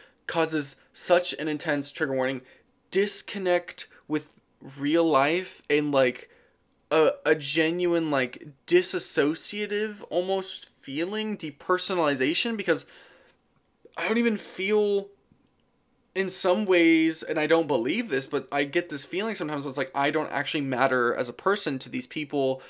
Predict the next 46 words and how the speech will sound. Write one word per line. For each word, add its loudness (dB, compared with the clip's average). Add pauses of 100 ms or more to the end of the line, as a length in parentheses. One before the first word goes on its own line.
(220)
to 0
the, -4
like, -6
obviously 0
I 2
don't. -2
Like, -4
they 2
don't -2
care. 4
They -2
just -6
want 2
our 0
money. 0
They 0
just -8
want -2
our -2
labor. 0
They -2
just -8
want, -4 (440)
um, -4
you -6
know, -2
our 2
energy -2
and -2
our 0
youth. -4
Like, -8
they -4
don't, 0
it's -6
literally 2
just, -2
like, -2 (280)
modern 0
extrapolation -2 (340)
of -4 (600)
labor -2
slavery. -4
Like, -6
it's -12
literally -4